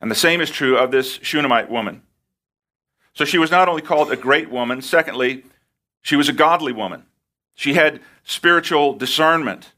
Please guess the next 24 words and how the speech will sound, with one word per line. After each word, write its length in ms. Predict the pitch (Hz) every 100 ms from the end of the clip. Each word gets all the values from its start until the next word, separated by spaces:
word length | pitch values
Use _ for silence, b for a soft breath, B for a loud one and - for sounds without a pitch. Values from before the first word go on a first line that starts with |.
| _ _ _ _
because 360 | 120 156 135 135
we 60 |
see 200 | 123 185
in 80 | 160
verse 260 | 143 139 139
nine, 460 | 185 165 143 131 B B B
when 120 | 135
she 140 | 139
met 240 | 135 143 147
the 80 | 165
prophet 380 | 156 139 139
Elisha, 580 | 123 127 156 - 123 135 b b b
she 180 | - 156
said, 420 | - 180 160 143 B B
"I 140 | 135
perceive 720 | 151 156 - 208 190 151 151 151
that 160 | 135
he 180 | 131 170
is 120 | 147
a 120 | 139 135
holy 540 | - 175 175 143 131
man 440 | 127 147 131 127
of 200 | - 120
God." 400 | 156 147 127 -